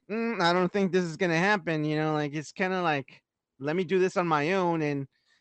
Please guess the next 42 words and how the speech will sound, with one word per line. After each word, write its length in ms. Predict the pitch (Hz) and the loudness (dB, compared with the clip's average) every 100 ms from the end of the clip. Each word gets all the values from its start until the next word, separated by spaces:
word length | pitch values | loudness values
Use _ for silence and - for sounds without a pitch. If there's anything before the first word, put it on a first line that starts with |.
| _ | _
yeah, 180 | 208 269 | -6 -4
it 80 | 190 | -2
looked 160 | 208 | -2
good 200 | 147 208 202 | 0 0 2
and 100 | 175 | 0
everything, 400 | 214 196 160 139 | 0 -2 -4 -4
and 100 | 143 | -4
all 100 | 160 | -4
the 100 | 160 | -4
fans 240 | 175 165 | -6 -6
that 80 | 147 | -8
want 360 | 131 175 220 147 | -2 -2 -2 -2
this, 220 | 147 156 _ | -4 -4 _
but 120 | 143 | -12
the 60 | 139 | -12
sa-, 160 | - 160 | -10 -8
at 100 | 143 | -8
the 60 | 123 | -10
same 180 | 156 143 | -10 -6
time, 380 | 185 180 143 - _ | -2 -2 -2 -8 _
out 120 | 117 | -2
of 40 | 120 | -2
respect, 380 | 117 - 151 131 | -6 -6 -6 -4
you 60 | |
need 140 | 131 127 | -10 -10
to 60 | |
fucking 280 | - 127 107 | -12 -12 -10
ask 180 | 107 113 | -12 -12
the 80 | 107 | -12
family 300 | 120 113 101 | -8 -6 -6
members 340 | 90 87 95 - | -8 -10 -14 -18
first, 260 | 71 - - | -18 -18 -16
you 100 | 95 | -12
know? 180 | 92 127 _ - - - _ _ 113 | -10 -12 _ -20 -20 -20 _ _ -8
But 280 | 104 98 - | -6 -6 4
that 120 | 143 | 8
was 100 | 196 | 8
my 120 | 196 185 | 8 6
conclusion, 500 | 160 143 139 143 127 | 4 2 2 2 2
and, 140 | 120 | 0
and, 160 | 131 127 | 0 0
and 180 | 131 | 0